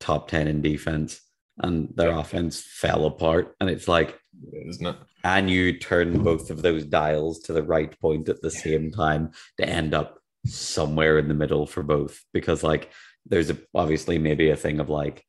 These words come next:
Speaker 1: if you give up on a certain amount of things on offense to be able to get back down the other end of the floor and play good defense, like that, like, I understand that there's a certain amount of one might take away at least energy and effort from the other,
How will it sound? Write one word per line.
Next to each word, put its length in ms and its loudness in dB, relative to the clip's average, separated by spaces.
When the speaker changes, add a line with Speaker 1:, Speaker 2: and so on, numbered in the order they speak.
Speaker 1:
if 100 -4
you 140 2
give 200 4
up 180 2
on 80 2
a 60 0
certain 300 -2
amount 200 0
of 80 -12
things 240 -2
on 140 2
offense 480 -2
to 160 -2
be 200 4
able 260 2
to 80 -4
get 240 0
back 200 0
down 160 0
the 80 0
other 160 2
end 140 -2
of 40 -2
the 120 -6
floor 200 2
and 100 -4
play 200 -2
good 200 -4
defense, 580 -6
like 300 2
that, 180 0
like, 220 0
I 60 2
understand 480 2
that 140 0
there's 140 0
a 60 0
certain 360 -2
amount 320 -2
of 160 -2
one 280 0
might 280 -4
take 240 -2
away 380 2
at 100 4
least 400 4
energy 680 -2
and 120 0
effort 440 2
from 260 0
the 120 4
other, 340 2